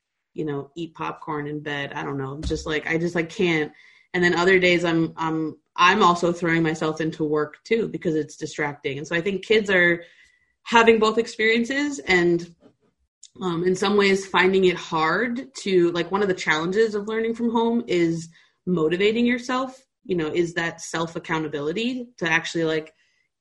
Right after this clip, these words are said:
get up and do it. You know, like, you are the, no one there, a bell's not gonna ring, you know, like, your,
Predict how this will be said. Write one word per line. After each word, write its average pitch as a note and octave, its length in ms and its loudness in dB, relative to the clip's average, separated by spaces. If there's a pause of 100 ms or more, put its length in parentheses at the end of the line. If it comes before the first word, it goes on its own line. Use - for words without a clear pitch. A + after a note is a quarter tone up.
get D3+ 140 -4
up E3+ 160 -6
and F#3 180 -2
do F#3+ 180 -4
it. - 220 -8
You D#3+ 120 -6
know, D3+ 100 -2
like, D3+ 320 -6
you E3+ 500 -4
are E3+ 140 -2
the, E3 240 -2
no F3+ 180 0
one G3+ 300 4
there, F#3 220 4
a F3 80 -4
bell's G3+ 380 2
not F3+ 200 0
gonna E3+ 200 0
ring, D#3+ 440 -2
you D#3+ 100 -6
know, D3+ 120 -6
like, D3+ 200 -6 (460)
your, F3 340 -2